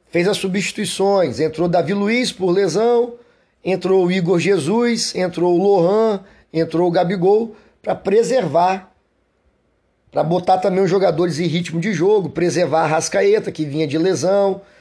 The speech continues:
descansar o De La Cruz, dar ritmo de jogo pro Gabigol, é, botar o Lohan, né, que fez uma ótima partida contra o Corinthians, botar o Lohan também pra se manter ali jogando.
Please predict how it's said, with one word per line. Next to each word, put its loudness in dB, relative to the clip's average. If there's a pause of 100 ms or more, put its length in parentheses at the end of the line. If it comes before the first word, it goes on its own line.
(160)
descansar 0
o -2
De -2
La 2
Cruz, -2 (380)
dar 2
ritmo -2
de 0
jogo 0
pro -6
Gabigol, 2 (480)
é, 2
botar 0
o 4
Lohan, 2
né, 2
que -6 (420)
fez -2
uma 2
ótima 2
partida -2
contra -2
o -20
Corinthians, -4 (380)
botar -2
o 2
Lohan 2
também 0 (280)
pra -2
se -6
manter 0
ali 0
jogando. 0